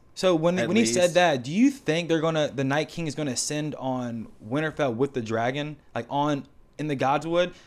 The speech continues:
Speaker 1: 'Cause I think
Speaker 2: Like,
Speaker 1: what they're
Speaker 2: who
Speaker 1: implying is that Jon and Dany need to be waiting for the Night King, or at least
Speaker 2: Yeah.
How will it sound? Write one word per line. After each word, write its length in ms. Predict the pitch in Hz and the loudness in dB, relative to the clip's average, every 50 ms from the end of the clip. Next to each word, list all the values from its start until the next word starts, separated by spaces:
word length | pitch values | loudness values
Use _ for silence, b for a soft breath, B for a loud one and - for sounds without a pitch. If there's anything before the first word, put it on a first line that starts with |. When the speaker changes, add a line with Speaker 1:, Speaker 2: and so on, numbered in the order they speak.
| B B | B B
Speaker 1:
'Cause 100 | - - | 0 2
I 80 | 190 185 | 2 2
think 280 | - - 214 240 262 | 4 4 4 4 4
Speaker 2:
Like, 60 | 214 185 | 4 2
Speaker 1:
what 80 | 185 190 | 2 4
they're 220 | 196 190 180 160 | 4 4 4 4
Speaker 2:
who 180 | - - 180 208 | 4 2 2 4
Speaker 1:
implying 600 | 220 220 214 202 208 165 165 180 180 175 165 147 | 4 4 4 4 2 2 2 4 4 2 0 0
is 140 | 131 135 127 | -2 -2 -2
that 200 | 135 131 123 117 | -2 -2 -2 -4
Jon 340 | 104 - 139 147 160 170 160 | -2 -2 0 2 2 2 0
and 160 | 147 127 113 | 0 -2 -2
Dany 280 | 127 135 151 156 147 135 | -2 -2 -2 -2 -2 -2
need 160 | 127 127 127 | -2 -2 -2
to 60 | 135 123 | -2 -2
be 100 | 131 123 | -2 -2
waiting 360 | 110 120 127 147 143 143 131 | 0 0 0 0 0 0 -4
for 100 | - 131 123 | -4 -6 -6
the 60 | 120 | -4
Night 240 | 117 120 135 135 - | -4 -6 -6 -8 -8
King, 420 | - 135 123 113 113 107 107 107 - _ _ _ _ - - _ - - - - | -8 -8 -6 -6 -6 -6 -8 -10 -12 _ _ _ _ -20 -20 _ -20 -20 -4 2
or 120 | 160 175 | 4 4
at 60 | 180 202 | 6 6
least 180 | 247 226 - - | 6 4 4 4
Speaker 2:
Yeah. 100 | 156 | 4